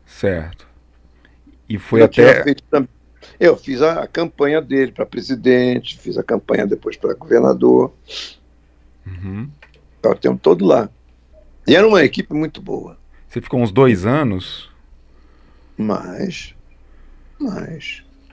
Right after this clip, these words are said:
Speaker 1: Talvez até
Speaker 2: Quatro.
Speaker 1: noventa e três, então.
Speaker 2: Até noventa e quatro, não,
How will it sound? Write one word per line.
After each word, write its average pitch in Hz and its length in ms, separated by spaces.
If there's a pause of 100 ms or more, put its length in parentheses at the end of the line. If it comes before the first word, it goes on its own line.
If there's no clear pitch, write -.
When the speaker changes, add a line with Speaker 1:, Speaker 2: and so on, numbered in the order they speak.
(600)
Speaker 1:
Talvez 104 260
até 107 100
Speaker 2:
Quatro. 113 100
Speaker 1:
noventa 113 300
e 104 60
três, 104 340
então. 87 360 (1600)
Speaker 2:
Até - 240
noventa 269 380
e 269 40
quatro, - 440
não, 113 180